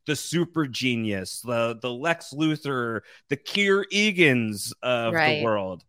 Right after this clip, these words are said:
Speaker 1: uh, having this, uh, groundbreaking technological idea of how the world should be, and everybody suffering for it.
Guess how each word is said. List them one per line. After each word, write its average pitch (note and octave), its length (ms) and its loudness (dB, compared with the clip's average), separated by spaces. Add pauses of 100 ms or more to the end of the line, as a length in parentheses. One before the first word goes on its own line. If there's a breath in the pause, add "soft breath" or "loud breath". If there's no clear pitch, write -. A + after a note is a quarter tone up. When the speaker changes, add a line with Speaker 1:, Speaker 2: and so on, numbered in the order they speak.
Speaker 1:
uh, A2 640 -2
having C#3+ 540 -2
this, B2 300 -4 (500 soft breath)
uh, A#2 280 4 (280)
groundbreaking D3+ 1080 0
technological C3+ 1120 -2
idea B2+ 880 -2
of B2 140 0
how C3 380 0
the A#2 120 -8
world A#2+ 380 -2
should G#2+ 240 -8
be, A2+ 440 -2
and A2+ 280 0
everybody A#2 760 -2
suffering G2+ 640 -2
for D#2 240 -8
it. D2 140 -12